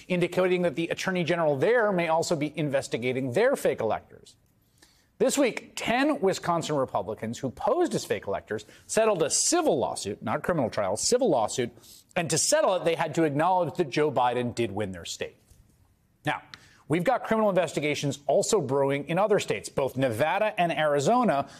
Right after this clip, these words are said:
where Kenneth Chesbro has reportedly become a key cooperator. In fact, he testified before a grand jury in Nevada,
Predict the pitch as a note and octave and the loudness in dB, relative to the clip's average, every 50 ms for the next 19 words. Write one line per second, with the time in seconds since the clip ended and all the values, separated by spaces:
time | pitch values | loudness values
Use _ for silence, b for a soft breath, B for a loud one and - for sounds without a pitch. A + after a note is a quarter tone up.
0 | B B - E3 E3+ E3 - B3 D#4 F4 - - C4+ C4 G3+ G#3 A3+ F3+ E3+ F3 | B B -2 -2 0 0 0 2 2 2 2 2 2 2 4 2 2 2 2 2
1 | C#3+ - - - - A#3+ D4 D#4+ B3 G3 D#3+ E3 - - E3+ D#3+ F3+ F3 F3+ - | 2 0 0 2 2 2 4 4 2 2 2 0 0 -2 0 0 -2 -2 -4 -4
2 | - C#3+ B2+ A#2+ - - E3+ A#3+ D4+ D#4 - - D3+ C3 G2 E2+ - - - - | -4 -4 -4 -4 -2 -2 0 2 2 2 2 0 0 0 -2 -2 -6 -12 -20 -20
3 | _ _ _ _ _ _ _ _ - B2 A#2 - D#3 D3 - - D#3 D3+ - - | _ _ _ _ _ _ _ _ -8 -4 -2 -2 -2 -2 -4 -6 -6 -6 -4 -4
4 | - A3 C4+ C4+ - - D4+ - - C#3+ B2 C#3 E3+ C3+ - - E3 D3+ C3+ B2 | -2 0 0 0 0 0 0 0 0 0 0 0 0 -2 -2 0 0 0 0 0
5 | D3 C#3+ C#3 B2+ C3 C3+ B2+ A#2 A2 A2+ G#2+ F#2 B2 D3 D3+ B2 G2+ A2 D3 F3+ | 0 0 0 0 0 0 0 0 0 -2 0 0 0 0 0 0 0 0 -2 -2